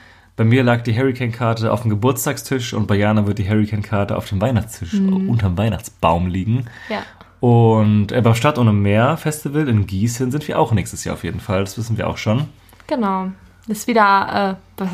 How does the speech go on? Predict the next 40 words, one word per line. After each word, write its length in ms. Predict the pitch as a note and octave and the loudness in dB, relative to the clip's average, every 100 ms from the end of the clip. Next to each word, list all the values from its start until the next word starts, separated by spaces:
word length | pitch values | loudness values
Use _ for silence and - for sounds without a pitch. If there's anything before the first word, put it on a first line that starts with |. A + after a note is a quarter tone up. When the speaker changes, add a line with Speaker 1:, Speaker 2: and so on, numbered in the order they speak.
| F3 | -4
Speaker 2:
was 160 | F#3+ G3 | -4 -4
ist 140 | G3 | 0
wieder? 200 | A3+ F#3 | 2 4
Dieses 200 | F3 F3 | 2 -2
Jahr 120 | G#3 | -4
ist 80 | G3+ | -4
es 160 | F#3+ - | -6 -8
ein 180 | G3 A#3 | -6 -4
anderes 280 | A#3 A#3+ | -4 -4
Datum, 440 | - - B3 B3+ A#3 | -2 -4 -2 -4 -4
ähm, 380 | A3+ G#3 G#3 G#3 _ _ - - | -2 -2 -2 -8 _ _ -20 -16
beziehungsweise 380 | - G3+ G3 F#3 | -8 -2 0 2
nächstes 320 | F#3 G#3 G#3+ | 2 2 -2
Jahr 100 | G#3 | -4
ist 120 | G3 - | -4 -4
es 60 | |
ein 40 | G#3+ | -4
anderes 300 | G#3 G#3 - | -2 -4 -2
Datum. 400 | G3+ G#3 G3+ G3+ - - - - - | 0 0 -2 -6 -10 -20 -20 -20 -10
Anfang 400 | - A3 - G#3 | -6 -6 0 2
Juni 380 | G3 A3 D#4+ F4+ | 4 2 0 -2
findet 300 | E4 E4+ E4 | -4 -6 -4
das 120 | E4 | -4
statt. 300 | - D#4+ E4+ A#2 | -2 -4 -2 2
Speaker 1:
Mhm, 240 | A2 A2+ | 2 2
ich 40 | |
glaub, 140 | A#2+ A2 | 0 0
am 60 | |
ersten 320 | G2+ A#2+ - D#2 | 2 -2 -2 -4
sogar. 280 | D#2+ A2+ A#2+ - | -2 -2 -4 -2
Speaker 2:
Genau, 300 | A3 F#3+ F#3 | 0 2 0
am 140 | F#3+ | 0
ersten 340 | G3 G#3 - G#3 | -2 -4 -4 -4
Juni 460 | A#3+ C#4 C#4+ C#4 - _ | -2 -4 -6 -8 -12 _
in 180 | A3+ A3 | -4 -2
Gießen 460 | A3 C#4 C#4+ - B3+ | -2 -6 -6 -8 -6
im 380 | A3+ G#3 G3+ G#3 | -4 -4 -4 -4
Schiffenberger 580 | D4 C#4+ G#3 G3+ G3 | -6 -4 -4 -2 -4
Tal. 340 | - - A#2 | -4 0 2
Speaker 1:
Mhm. 120 | A#2+ | 2